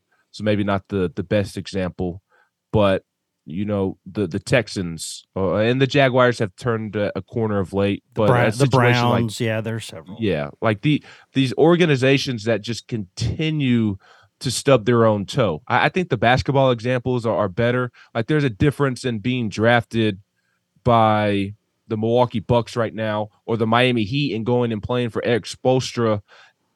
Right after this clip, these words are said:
Speaker 1: i-, compared to being drafted by the Detroit Pistons,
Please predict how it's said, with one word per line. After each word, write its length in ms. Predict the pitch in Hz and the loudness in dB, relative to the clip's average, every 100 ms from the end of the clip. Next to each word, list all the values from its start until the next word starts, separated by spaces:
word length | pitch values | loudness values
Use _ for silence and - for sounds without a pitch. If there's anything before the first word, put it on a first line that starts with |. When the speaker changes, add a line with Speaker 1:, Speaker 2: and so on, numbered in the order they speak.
| - | -14
Speaker 1:
i-, 220 | - 110 113 | -12 -8 -2
compared 440 | 135 127 135 127 | 2 4 4 2
to 80 | 127 | 0
being 260 | 131 131 104 | -2 -2 -2
drafted 680 | 117 123 123 123 117 101 101 _ _ _ _ _ | 0 0 0 -2 -4 -4 -10 _ _ _ _ _
by 220 | 123 117 | 2 2
the 120 | 101 113 | 2 -2
Detroit 540 | 95 160 - 135 - | 0 0 2 2 2
Pistons, 640 | 156 127 95 76 - - | 0 0 -4 -12 -14 -20